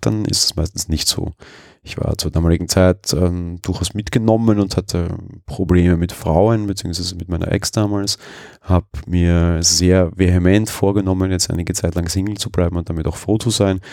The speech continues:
Das konnte ich auch immer ganz gut. Ich bin ein Mensch, der, der, der gerne mit Menschen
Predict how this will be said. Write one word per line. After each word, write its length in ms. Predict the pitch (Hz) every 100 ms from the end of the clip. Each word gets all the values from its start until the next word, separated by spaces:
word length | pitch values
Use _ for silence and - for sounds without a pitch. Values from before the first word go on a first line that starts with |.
| - - -
Das 160 | 127 -
konnte 260 | 143 139
ich 120 | 110
auch 140 | 82 80
immer 140 | 87
ganz 220 | 85 67
gut. 220 | - 78 85
Ich 120 | -
bin 180 | 120 113
ein 40 |
Mensch, 220 | 110 -
der, 240 | 95 90 85
der, 160 | 87
der 100 | 85
gerne 240 | 82 82 82
mit 140 | 78
Menschen 420 | 80 - 82 76